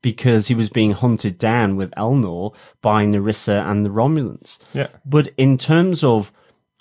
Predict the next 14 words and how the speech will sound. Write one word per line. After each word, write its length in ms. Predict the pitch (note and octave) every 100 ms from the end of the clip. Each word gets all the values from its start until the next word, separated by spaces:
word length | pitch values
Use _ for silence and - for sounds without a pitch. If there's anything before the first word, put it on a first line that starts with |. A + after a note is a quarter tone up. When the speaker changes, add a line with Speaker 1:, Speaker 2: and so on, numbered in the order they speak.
| _ _ _ _ -
Speaker 1:
what 440 | A2 B2 C3+ - _ _ -
Picard 540 | B2+ - A#2+ A#2 A2
is 180 | G#2+ -
referring 560 | G2 - B2 D3+ F3 D#3+
to, 300 | - F2+ E2+ -
is 160 | D3
it 80 | D#3
just 160 | - C3+
simply 360 | D3 C3 - A2+
that 220 | G#2+ G#2
he 160 | A2
was 280 | G2+ G2 F2+ - - _ _ _ _ _ _ -
doing 220 | A2 G2
self-defense, 1200 | - A#2 G#2+ F#2 - - F#2+ F2+ E3+ - -